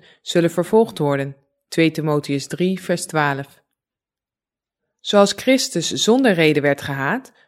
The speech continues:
zal zijn volk ook gehaat worden, omdat het gehoorzaam is aan Gods geboden. Als hij die zuiver,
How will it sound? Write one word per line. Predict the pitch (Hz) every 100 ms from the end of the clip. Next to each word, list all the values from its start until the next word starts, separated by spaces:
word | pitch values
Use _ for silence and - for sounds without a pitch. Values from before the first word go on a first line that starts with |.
| _
zal | - 170
zijn | - 156
volk | - 190 233 240
ook | - 262 -
gehaat | 202 175 160
worden, | 151 151 143 139 - _ _
omdat | 165 170 151
het | 135
gehoorzaam | 151 147 190 220 214
is | 208 208
aan | - -
Gods | - 220
geboden. | - 165 175 160 147 143 _ _ _ _ _ _ _ _
Als | - 175 170
hij | 196 214 165
die | 156
zuiver, | - 175 196 202 147 135